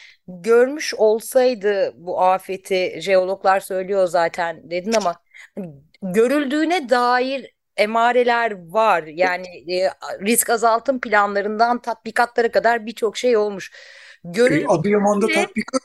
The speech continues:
Speaker 2: var. Yedi üzeri depreme karşı tatbik-, yapılmış bir tatbikat var yakın zamanda yani.
Speaker 1: Evet, o yüzden de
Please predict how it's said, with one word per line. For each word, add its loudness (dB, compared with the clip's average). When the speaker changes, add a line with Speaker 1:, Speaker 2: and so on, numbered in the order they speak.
Speaker 2:
var. 2
Yedi 0
üzeri -2
depreme -4
karşı 0
tatbik-, 0
yapılmış -2
bir -12
tatbikat 0
var 2
yakın 0
zamanda -2
yani. -14
Speaker 1:
Evet, 2
o 2
yüzden 0
de 2